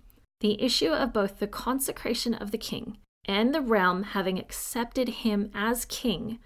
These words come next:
stood in the Duke of York's way. Yes, Richard the Second, an anointed king, had been overthrown by his cousin,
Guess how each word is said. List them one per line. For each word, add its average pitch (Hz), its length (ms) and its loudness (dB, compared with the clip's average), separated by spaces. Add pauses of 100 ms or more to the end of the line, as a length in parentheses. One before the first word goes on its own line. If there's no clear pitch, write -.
(180)
stood 233 380 2
in 233 180 4
the 240 80 4
Duke 190 260 -2
of 180 100 -6
York's - 400 -6
way. - 280 -4 (500)
Yes, 214 400 0 (380)
Richard 254 360 0
the 392 80 2
Second, 294 600 2 (360)
an 190 160 4
anointed 196 520 4
king, 175 460 0
had 233 420 2
been 302 200 2
overthrown 226 500 0
by 190 160 -2
his 185 220 -2
cousin, 185 520 -4